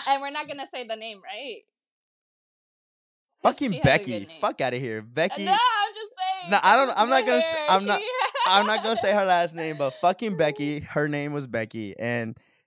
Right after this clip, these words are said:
Speaker 2: if she's still there, then fuck you. So no, so, so, so, uh, I, I,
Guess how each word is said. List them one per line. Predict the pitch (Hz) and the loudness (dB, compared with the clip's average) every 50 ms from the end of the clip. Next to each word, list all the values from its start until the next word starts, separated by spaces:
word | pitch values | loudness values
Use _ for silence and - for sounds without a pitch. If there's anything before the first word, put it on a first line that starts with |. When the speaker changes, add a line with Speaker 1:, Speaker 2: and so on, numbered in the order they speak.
| _ - | _ -4
Speaker 2:
if | 151 147 | -2 -2
she's | - - 170 185 196 - | -2 -2 -2 -4 -4 -4
still | - - 175 170 | -2 0 2 2
there, | 160 156 151 147 147 147 143 | 4 2 2 2 0 0 0
then | 139 135 127 123 120 120 - _ _ _ - | 0 -2 -2 -2 -4 -8 -10 _ _ _ 0
fuck | 175 190 262 339 - - | 2 2 2 0 -2 -6
you. | - 113 117 131 147 156 143 131 127 | -10 -6 -4 -2 -2 -2 -2 -4 -4
So | - 139 135 | -2 -2 0
no, | 190 190 175 156 | 2 2 0 0
so, | - 190 | -2 -6
so, | 143 - 190 | -6 -6 -6
so, | 170 - 180 151 123 - - - | -2 -2 0 0 -2 -2 -4 0
uh, | 156 165 156 151 143 135 123 - _ | 2 2 2 2 2 0 -2 -4 _
I, | - 135 156 175 - - | 2 2 2 2 2 0
I, | - 147 156 | 0 0 0